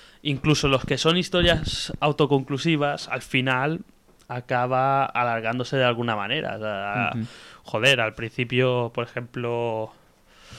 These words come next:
Speaker 1: Bola de Drag y esto, sin ser autoconclusivo, pasaban más cosas en cada capítulo.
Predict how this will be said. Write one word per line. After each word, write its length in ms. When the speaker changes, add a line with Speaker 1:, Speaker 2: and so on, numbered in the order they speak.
Speaker 1:
Bola 360
de 120
Drag 360
y 100
esto, 560
sin 280
ser 160
autoconclusivo, 800
pasaban 380
más 180
cosas 340
en 80
cada 200
capítulo. 580